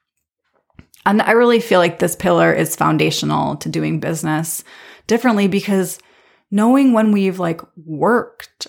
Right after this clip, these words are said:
or created or taught or earned enough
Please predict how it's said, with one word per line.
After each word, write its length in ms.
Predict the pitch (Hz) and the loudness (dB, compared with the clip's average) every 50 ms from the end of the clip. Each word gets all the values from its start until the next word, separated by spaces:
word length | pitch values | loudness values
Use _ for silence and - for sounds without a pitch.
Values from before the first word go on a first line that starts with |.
| - | -14
or 80 | 165 156 | -14 -16
created 1120 | - - - - 165 156 156 151 - 175 208 226 214 220 220 220 214 208 208 208 202 202 | -14 -10 -6 -4 -4 -2 -2 0 2 2 4 4 4 4 4 4 4 4 2 2 0 -2
or 200 | - - - - _ _ _ _ _ - | -6 -10 -12 -14 _ _ _ _ _ -14
taught 580 | - - - 185 190 190 190 185 190 - - | -6 -2 0 0 2 2 2 0 0 -2 -4
or 240 | - - - - - _ - | -8 -10 -12 -12 -12 _ -4
earned 880 | 185 185 185 190 190 190 185 185 185 185 185 180 175 - - - - - - _ _ _ _ _ _ _ _ _ - | -2 0 0 0 0 0 0 0 0 0 0 -2 -4 -6 -8 -12 -12 -14 -16 _ _ _ _ _ _ _ _ _ -4
enough 880 | 170 165 165 165 175 196 190 170 151 165 214 208 - - - - - | -2 0 2 2 4 4 4 4 2 0 -2 -2 -6 -12 -16 -18 -20